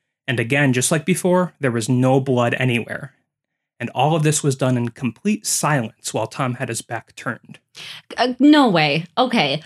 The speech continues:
Speaker 2: We just were going into a building and probably, like, fifty yards away,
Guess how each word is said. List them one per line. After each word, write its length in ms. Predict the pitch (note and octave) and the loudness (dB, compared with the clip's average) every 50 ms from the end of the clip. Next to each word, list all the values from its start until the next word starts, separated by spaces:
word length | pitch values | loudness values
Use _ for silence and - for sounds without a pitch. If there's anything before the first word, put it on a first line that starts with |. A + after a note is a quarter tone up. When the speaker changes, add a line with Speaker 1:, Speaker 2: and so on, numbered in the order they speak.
| - - - - | -12 -20 -12 -4
Speaker 2:
We 600 | - G#3 A#3 D4 D#4 E4 E4+ F4 F4 F4+ E4+ - - _ _ - A3+ | 0 4 4 6 6 6 4 2 0 0 -4 -6 -8 _ _ -10 -4
just 340 | A#3+ - D#4 D#4+ D4 C4 - G#3+ - - - - _ _ | -2 0 0 0 0 0 -2 -4 -4 -6 -12 -18 _ _
were 260 | A3 G3 G3 A3 A3+ | -6 -2 0 0 2
going 500 | G3 E3+ D#3+ F3+ G3+ G#3 A3+ B3+ C4+ C4+ | 0 0 0 2 4 4 4 4 4 4
into 360 | C4 B3 B3+ B3 - B3+ G#3+ G#3 | 2 2 2 0 0 0 2 2
a 80 | G#3 | 2
building 580 | F#3 E3 F#3 F3+ F#3 F3+ D#3 C#3+ D3 D3+ D3 - | 2 2 2 2 2 2 2 2 0 0 -2 0
and 200 | D#3+ E3+ E3 D#3+ | 0 -2 -2 -2
probably, 600 | - - F3 F#3 F#3+ F3+ E3 G3 G3 F#3 F3+ - - - - | -2 -2 0 0 0 0 0 0 0 2 0 -2 -4 -6 -4
like, 180 | F3 E3 D3+ - | -4 -4 -4 -4
fifty 680 | - - - - - - B3 A#3+ A#3+ A#3+ - G#3+ A#3+ | -8 -16 -16 -8 0 4 4 4 4 2 0 -2 0
yards 420 | A3+ A3 A#3 A3 G#3 G3+ G3+ F#3 - | 2 2 2 4 4 4 2 2 2
away, 680 | F#3+ F3+ E3+ E3+ E3+ E3+ D#3+ D3 C#3+ C#3+ C#3 C#3+ D3 | 2 2 4 2 2 2 2 2 0 0 -2 -4 -6